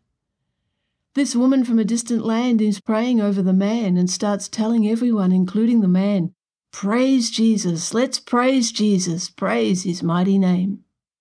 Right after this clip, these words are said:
The man becomes overwhelmed.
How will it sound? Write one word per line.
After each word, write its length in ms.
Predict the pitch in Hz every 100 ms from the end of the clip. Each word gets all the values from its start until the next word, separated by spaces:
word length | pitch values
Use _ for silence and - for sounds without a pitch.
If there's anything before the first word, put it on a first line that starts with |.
| _ _ _ _ _ _ _ _ _ _ _ _ _ _ -
The 80 |
man 360 | 202 220 240 262
becomes 420 | 190 180 175 175
overwhelmed. 760 | 175 175 180 220 240 175 160